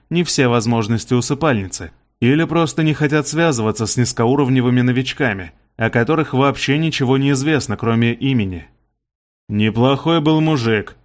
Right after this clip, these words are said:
Жальник меня уже не слушал, задумавшись о своем. «Наверняка ему отомстил кто-то из тех, кого я лично отправил в репликатор». Он поднял на меня требовательный взгляд.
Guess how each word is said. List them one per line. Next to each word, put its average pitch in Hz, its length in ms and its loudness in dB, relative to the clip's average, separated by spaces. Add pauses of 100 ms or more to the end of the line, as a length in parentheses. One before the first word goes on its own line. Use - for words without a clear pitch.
(340)
Жальник 127 560 0
меня 123 240 2
уже 113 200 0
не 110 120 0
слушал, 135 520 -2 (160)
задумавшись 127 760 -2
о 131 140 0
своем. 113 540 -2 (680)
«Наверняка 123 880 2
ему 113 240 2
отомстил 117 560 0
кто-то 117 420 0
из 107 120 -4
тех, 143 340 0 (220)
кого 110 320 0
я 139 200 2
лично 143 440 0
отправил 120 500 0
в 107 60 2
репликатор». 113 680 0 (420)
Он 110 220 0
поднял 156 380 0
на 147 100 2
меня 139 240 2
требовательный 123 720 2
взгляд. 113 480 -2